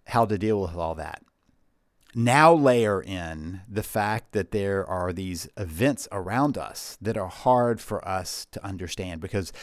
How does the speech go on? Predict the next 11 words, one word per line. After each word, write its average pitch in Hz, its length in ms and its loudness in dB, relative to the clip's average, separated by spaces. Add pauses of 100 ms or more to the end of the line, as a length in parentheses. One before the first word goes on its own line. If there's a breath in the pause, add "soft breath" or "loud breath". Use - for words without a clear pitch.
(220 loud breath)
the 107 140 2
data 117 580 4
of 95 240 -4
that 110 460 0 (120)
is 101 160 -6
overwhelming. 85 640 -8 (1080 soft breath)
So - 480 -2
much 151 300 2
news 110 460 2
pours 110 440 0
in 85 320 -4